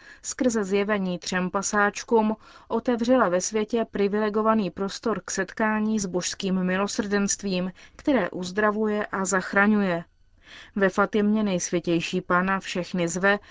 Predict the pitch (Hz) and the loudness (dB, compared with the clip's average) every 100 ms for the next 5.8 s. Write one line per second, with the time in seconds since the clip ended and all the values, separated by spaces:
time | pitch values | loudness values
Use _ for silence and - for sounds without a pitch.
0 | - - 220 220 190 190 190 208 208 226 | -20 -4 2 2 2 0 0 2 2 2
1 | 220 180 170 196 214 220 196 185 190 220 | 2 2 0 0 0 -2 -2 0 2 0
2 | 233 - 220 214 214 214 214 220 - 202 | -2 -2 -4 -2 -2 -2 0 -2 -4 0
3 | 220 202 196 180 175 170 180 170 175 170 | 2 4 4 2 0 0 0 0 -4 -4
4 | 175 170 175 170 175 185 - 190 175 - | -4 -2 -2 0 0 -2 -4 -4 -4 -2
5 | 175 170 170 170 180 180 180 | 0 2 0 0 0 2 0